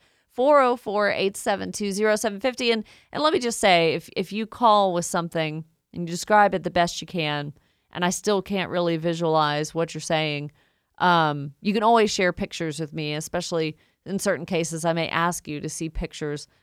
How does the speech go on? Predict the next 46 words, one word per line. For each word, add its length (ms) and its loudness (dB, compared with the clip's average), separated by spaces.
of 200 2
a 80 -2
tree 440 -2
or 160 -2
a 100 -2
leaf 320 -4
or 140 -4
a 60 -4
flower 520 2
or 60 -6
something 340 -6
like 260 -2
that. 240 4
A 160 0
picture's 400 -6
worth 240 0
a 60 -6
thousand 440 0
words, 320 -4
right? 300 0
So, 280 2
um, 520 2
on 160 6
the 80 0
Facebook 400 -2
page, 260 0
if 80 -10
you're 100 -4
having 140 -6
that 100 -6
problem 320 -2
right 140 -2
now, 200 0
as 100 -4
a 20 -6
matter 160 -2
of 80 -6
fact, 240 -2
on 120 -4
the 60 0
Facebook 360 0
page, 340 0
you 80 -2
can 360 -6
message 420 0
me, 220 -10